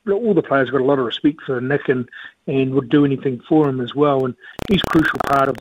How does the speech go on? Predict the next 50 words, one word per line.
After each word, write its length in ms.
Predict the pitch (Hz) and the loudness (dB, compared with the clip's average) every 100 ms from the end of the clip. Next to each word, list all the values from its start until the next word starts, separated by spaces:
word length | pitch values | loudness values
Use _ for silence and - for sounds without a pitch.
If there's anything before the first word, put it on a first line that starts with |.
| - | -8
the 60 | |
success 400 | 135 139 - 151 | -6 -8 -4 -4
we've 180 | 131 - | -4 -4
got. 340 | 165 151 - | 0 0 -2
You 60 | 135 | -6
know, 220 | 139 147 | -2 0
I've, 160 | 131 139 | -2 -4
I 100 | 208 | -4
was 300 | 139 135 123 | -2 -4 -2
lucky 260 | 139 - | -2 -2
enough 220 | 127 135 - | -4 -4 -2
to 100 | 131 | -4
have 160 | 120 | -2
Nick 260 | 139 139 - | -4 -6 -6
as 160 | 208 127 | -10 -8
my 80 | 127 | -12
captain 380 | - 135 - 131 | -4 -4 -4 -6
in 60 | |
the 80 | 123 | -6
club 260 | - 151 147 | -2 0 0
rugby 320 | 139 127 123 | -2 0 -2
as 160 | 120 | -2
well 240 | 127 151 156 | 2 4 4
for 160 | 156 | 0
Celtic. 400 | - 151 156 175 - _ _ _ - - _ | -8 0 2 2 -2 _ _ _ -20 -20 _
And 240 | 160 143 | -2 0
so 80 | 147 | 2
we've 240 | 180 180 - | 4 4 4
built 220 | 151 156 | 0 2
that 200 | 147 - | -4 -4
partnership 540 | 147 147 143 - 135 | -4 -4 -4 -10 -2
over 480 | 143 139 139 135 - - | 0 2 2 2 -2 -6
a 100 | 139 | 0
long 260 | 147 143 | 0 0
time. 400 | 123 160 151 117 _ | -2 -4 -4 -8 _
And, 400 | 135 135 135 127 | -10 -8 -8 -8
um, 320 | 135 135 135 127 _ - - - | -4 -4 -6 -10 _ -20 -20 -2
we 80 | 143 | 2
both 300 | 160 147 - | 4 2 0
know 200 | 131 139 | 0 2
how 120 | 147 | 2
we 100 | 139 | 2
sort 240 | - 151 | 0 0
of 80 | 135 | -2
tick, 240 | - 160 | -4 -2
I 60 | 156 | -2
suppose 400 | - 151 151 143 | -2 0 2 2
you 60 | 143 | -2
could 160 | 151 | -8
say. 320 | - 165 180 | 0 2 2